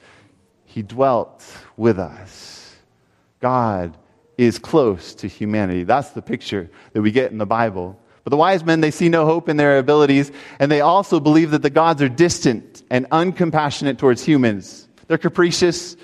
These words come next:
They don't care. They're greedy. They just want the gods, they just want humans to serve them for what they'll get out of humans. Now, we fast forward, and we find out that the king is very upset by this,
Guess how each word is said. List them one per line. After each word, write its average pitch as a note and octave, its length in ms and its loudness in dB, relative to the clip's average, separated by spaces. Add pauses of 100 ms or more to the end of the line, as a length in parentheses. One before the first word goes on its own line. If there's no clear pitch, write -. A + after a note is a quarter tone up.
(300)
They C#3+ 100 4
don't F3 240 0
care. D#3 500 0 (300)
They're C#3+ 160 2
greedy. E3 540 2 (180)
They C3+ 120 0
just E3 300 0
want D#3+ 260 0
the D3 100 2
gods, C3+ 760 0
they C3 180 0
just E3+ 200 -2
want D#3+ 220 0
humans D#3 460 0
to B2+ 80 2
serve D3+ 300 0
them G#2+ 280 0 (200)
for B2+ 100 0
what B2+ 200 0
they'll A#2+ 100 0
get A#2 400 0 (280)
out G#2 160 2
of G2 120 -2
humans. F#2 800 -12 (640)
Now, G#2+ 360 -2 (600)
we B2 140 -2
fast C#3+ 320 -2
forward, C3 400 2 (440)
and B2 100 0
we B2 100 2
find C#3+ 400 0
out C3+ 360 0
that B2+ 200 2
the B2+ 80 0
king E3+ 300 0
is C#3+ 100 0
very C#3 220 4
upset G3 340 2
by C3 120 2
this, - 460 -6